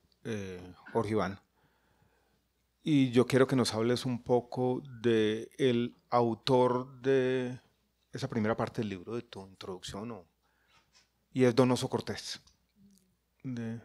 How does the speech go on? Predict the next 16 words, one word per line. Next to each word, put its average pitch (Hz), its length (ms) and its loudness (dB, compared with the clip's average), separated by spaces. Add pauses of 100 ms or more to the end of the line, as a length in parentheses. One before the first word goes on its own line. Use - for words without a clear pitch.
(100)
de 135 100 2
su 131 120 0
influencia 120 880 0
y, 104 420 -10
y 101 340 -14 (520)
de 147 80 6
las 127 120 6
ramificaciones 120 760 0
de 110 60 -8
su 120 100 -4
pensamiento 110 720 -4 (920)
y 113 240 -6
de 110 60 -2
lo 110 100 -2
que - 80 -2
encontraste. 107 580 -2